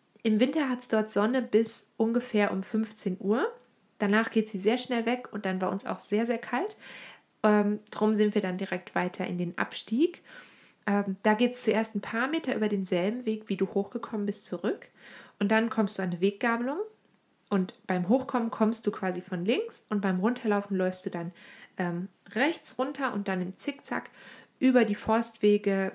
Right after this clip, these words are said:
zurück bis runter nach Saas Fee. Und von hier kannst du dann natürlich entweder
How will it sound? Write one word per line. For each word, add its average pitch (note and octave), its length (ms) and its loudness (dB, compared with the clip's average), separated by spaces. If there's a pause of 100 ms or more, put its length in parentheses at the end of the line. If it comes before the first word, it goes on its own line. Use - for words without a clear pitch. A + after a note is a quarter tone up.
(120)
zurück G#3 420 0
bis F#3+ 220 -4
runter F#3 260 -2
nach E3+ 280 -8
Saas - 300 -8
Fee. B3+ 260 0 (600)
Und G3+ 120 -2
von G#3 160 4
hier A3+ 140 2
kannst A3 240 0
du G3+ 40 -2
dann F#3 160 0
natürlich F3+ 380 -6 (140)
entweder A3 720 0